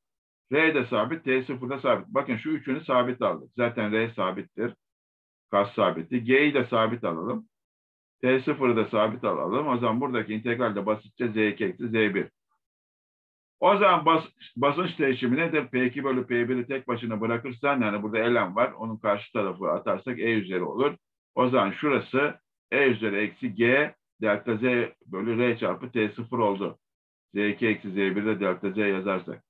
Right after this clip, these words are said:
Yani arkadaşlar gazlarla çalışıyorsak gazlarda basıncın değişimini biz bu şekilde gösterebiliriz,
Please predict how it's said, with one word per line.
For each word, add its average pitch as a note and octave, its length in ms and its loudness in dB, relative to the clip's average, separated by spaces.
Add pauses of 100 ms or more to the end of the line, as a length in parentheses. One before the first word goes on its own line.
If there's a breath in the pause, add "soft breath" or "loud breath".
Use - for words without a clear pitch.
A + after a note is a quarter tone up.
(460)
Yani F3 340 6
arkadaşlar D3+ 600 2
gazlarla B2 600 0
çalışıyorsak C3 840 -2 (360)
gazlarda B2 640 0
basıncın A#2 520 -4
değişimini A2 640 0
biz D3 200 2 (440)
bu D3 100 -6
şekilde B2 680 0 (1000)
gösterebiliriz, B2+ 800 0